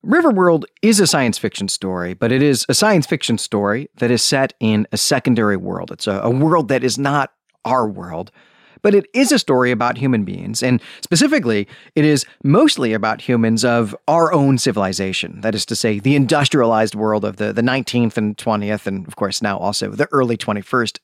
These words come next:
centuries, although, you know, this book is fifty years old. The premise of Riverworld is that every human who's ever lived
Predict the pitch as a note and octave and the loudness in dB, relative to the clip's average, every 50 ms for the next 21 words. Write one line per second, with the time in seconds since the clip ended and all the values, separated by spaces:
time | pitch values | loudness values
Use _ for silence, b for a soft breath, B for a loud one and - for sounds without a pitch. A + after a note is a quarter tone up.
0 | _ - - - A#2+ G#2 G2 - A#2+ B2 C3+ D3 - G#2+ G#2 G#2+ G2 F#2+ B B | _ -8 -4 -2 -2 -2 -2 -4 -4 -4 -2 -2 -2 -2 0 -2 -2 -4 B B
1 | B B B - A2+ G#2 F2+ F#2+ b b b b b b b - G#2 - G#2+ G2 | B B B -4 -4 -4 -4 -6 b b b b b b b -8 -6 -6 -8 -8
2 | - G2+ - - G#2+ F#2+ - G#2 G2 G2+ G#2 - B2 A#2 A2+ A2 G#2 F#2+ B B | -6 -6 -6 -4 -6 -6 -6 -6 -6 -6 -2 -2 0 0 2 0 0 -4 B B
3 | B B B B B B B B - C#3+ G3 G3 F3 - - - - - - - | B B B B B B B B -2 2 2 2 2 0 -4 -12 -14 -12 -12 -4
4 | - C#4+ D#4 E4 E4 D4 C#3+ A#2 - - - - - - C#3 C3 C3+ D3 B2 A#2+ | 0 2 4 6 6 6 4 2 0 -2 -4 -6 -4 -4 -2 0 2 2 0 0
5 | A2 G2+ G2+ F#2 F2 F#2+ A#2 A#2 - - C3 C3 - _ - G3+ B3 C4+ C#4+ B3+ | -2 -2 -2 -4 -2 -2 -2 -2 0 0 -2 -2 -2 _ 4 4 4 4 4 2
6 | F#3 A#2 A#2 G#2+ F#2+ F2+ E2+ - F2+ A2+ G#2+ - - _ G3 G3 G3 F#3+ F3 F#3+ | 2 2 0 0 -2 -4 -8 -6 -4 -4 -4 -4 -2 _ 2 4 4 6 6 6
7 | F3 D3+ B2 G#2 G2 F#2 F#2 F2+ F2 F#2+ - | 6 4 2 2 0 -2 -4 -8 -10 -10 -14